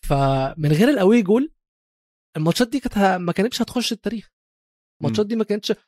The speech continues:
Speaker 1: ما كناش هنشوف ريمونتاداز، ما كانش هيبقى اسمها ريمونتاداز. فاهم قصدي؟
Speaker 2: يا والله فاهم قصدك، معك حق. يعني فرضًا هلا خطرت على بالي ديبورتيفو لاكارونيا وإي سي ميلان أربعة واحد، ثلاثة صفر. آم، معك حق يعني، بس، بس يعني فرضًا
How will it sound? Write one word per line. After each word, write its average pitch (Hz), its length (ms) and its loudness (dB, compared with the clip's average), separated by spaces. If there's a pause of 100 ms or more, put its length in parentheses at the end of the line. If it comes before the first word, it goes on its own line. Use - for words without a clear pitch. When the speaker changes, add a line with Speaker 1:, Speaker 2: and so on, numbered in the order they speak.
(160)
Speaker 1:
ما 156 60 -4
كناش 202 400 2
هنشوف 196 480 0
ريمونتاداز، 190 600 2
ما 139 80 -8
كانش 202 220 -8
هيبقى 175 60 -4
اسمها 208 220 -2
ريمونتاداز. 151 720 -2 (760)
فاهم 139 200 -2
قصدي؟ 151 320 -8 (580)
Speaker 2:
يا - 120 -10
والله 208 280 0
فاهم 190 320 2
قصدك، 113 380 -6
معك 143 220 -2
حق. - 160 -8
يعني 123 160 -2
فرضًا 151 440 -2
هلا 160 220 -2
خطرت 151 280 -6
على 120 100 -6
بالي 127 160 0
ديبورتيفو 135 680 -4
لاكارونيا 135 580 -4
وإي 127 180 -6
سي 123 160 -8
ميلان 117 300 -6
أربعة 123 340 -2
واحد، 123 320 -2
ثلاثة 113 360 -4
صفر. 104 380 -14 (760)
آم، 104 840 -8
معك 247 320 -8
حق - 200 -6
يعني، - 340 -16
بس، - 220 -12
بس - 180 -8
يعني 226 160 -8
فرضًا 220 320 -8